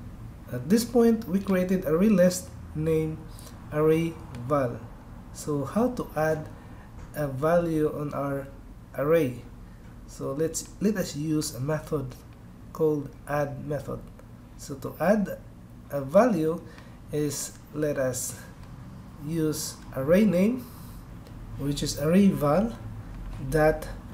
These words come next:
add and semicolon, and then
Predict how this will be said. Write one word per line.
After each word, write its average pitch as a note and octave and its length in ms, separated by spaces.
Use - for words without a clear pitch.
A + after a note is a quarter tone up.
add F#3 340
and C3+ 340
semicolon, D3+ 640
and C#3 220
then C3+ 200